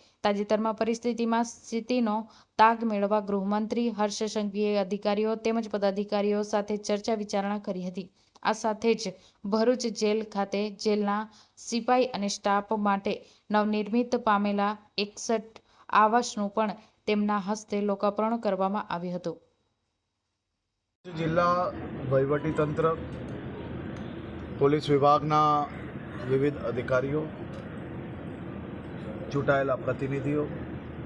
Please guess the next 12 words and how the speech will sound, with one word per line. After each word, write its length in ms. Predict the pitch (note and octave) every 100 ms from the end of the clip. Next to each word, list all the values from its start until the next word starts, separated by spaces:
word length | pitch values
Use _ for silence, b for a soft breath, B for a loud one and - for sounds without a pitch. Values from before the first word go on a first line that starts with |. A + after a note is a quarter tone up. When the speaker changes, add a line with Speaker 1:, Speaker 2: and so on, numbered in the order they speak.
| - - - - - -
Speaker 2:
અને 240 | C3+ C#3+ C#3 C#3 C3+ C3 B2+ B2+ A#2 - - - - - - -
સૌ 420 | - - D3 D#3+
લોકો 340 | C#3+ C3+ C#3
સાથે 340 | C3+ C3 A#2 C3+
બેસીને 520 | A#2 A2+ C#3 B2+ G2+ G2 - - - - - - - - - - - - - - - - - - - - - - - -
ભરૂચ 240 | C#3+ D#3+
જિલ્લાના 1120 | D#3 C#3+ D3+ D#3+ D#3 D#3 D#3 - - C3+ C#3+
વિવિધ 420 | C#3 C3+ C3+ D3+ D3+
વિષયો 560 | C3+ C3 D3 C#3 C#3+ C3+
પર 160 | D3 - - - - - - - - - - - -
ડિટેલ્ડ 500 | C3+ D#3 D#3 D#3 C3+ - - - - - - - - - -
ચર્ચાઓ 500 | C#3 B2 A2+ C#3+ C3+